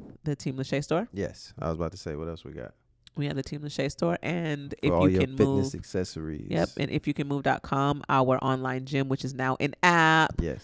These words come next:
Speaker 1: So download that and join us for the best workouts and the most fun challenges that you will be a part of. The most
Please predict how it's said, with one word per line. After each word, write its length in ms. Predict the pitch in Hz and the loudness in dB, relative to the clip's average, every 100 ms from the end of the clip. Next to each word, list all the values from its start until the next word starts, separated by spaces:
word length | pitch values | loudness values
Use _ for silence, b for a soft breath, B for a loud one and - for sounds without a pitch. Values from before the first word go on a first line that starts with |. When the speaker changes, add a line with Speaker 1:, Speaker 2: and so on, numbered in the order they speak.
| - | -2
Speaker 1:
So 160 | 156 | 0
download 500 | 143 139 139 143 139 | 2 2 2 2 2
that 280 | 151 147 143 - | 4 4 2 0
and 400 | 139 135 135 - - - | 0 2 0 -4 -14 -10
join 280 | - 147 160 | 2 4 4
us 140 | 156 | 2
for 100 | - | 0
the 80 | 151 | 2
best 280 | 156 143 - | 4 4 4
workouts 480 | 139 143 147 147 - - | 2 4 4 2 0 0
and 540 | 139 131 131 - 139 | 2 0 -2 -8 -2
the 80 | 139 | 0
most 340 | 131 143 156 - | 2 2 2 -4
fun 340 | - 139 139 | -2 -2 -2
challenges 580 | - 135 131 131 131 127 | -2 -2 0 -2 -4 0
that 300 | 127 - - | 0 -2 -2
you 320 | 139 135 127 B B B B | 0 0 -2 B B B B
will 160 | 139 147 | 6 6
be 140 | 131 | 6
a 60 | 127 | 2
part 280 | 127 123 104 | 2 2 2
of. 280 | - 165 - | -2 -2 -4
The 80 | |
most 360 | 127 139 143 | -2 -2 -4